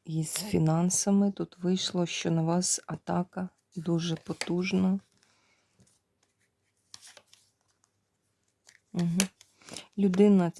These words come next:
яка це робить, ви її знаєте, вона вам в обличчя посміхається, може, е, дуже близько до вас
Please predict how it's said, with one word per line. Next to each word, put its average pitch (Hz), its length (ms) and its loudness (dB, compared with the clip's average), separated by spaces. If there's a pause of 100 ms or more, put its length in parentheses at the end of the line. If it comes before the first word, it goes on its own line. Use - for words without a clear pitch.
яка 165 320 -6
це - 220 -4
робить, 156 540 -4
ви 180 200 2
її 202 340 2
знаєте, 160 640 -2
вона 180 280 2
вам 190 140 4
в 180 40 2
обличчя 185 460 0
посміхається, 165 960 -4
може, 175 460 0 (760)
е, 165 180 0
дуже 180 340 2
близько 175 460 0
до 160 160 -2
вас - 560 -4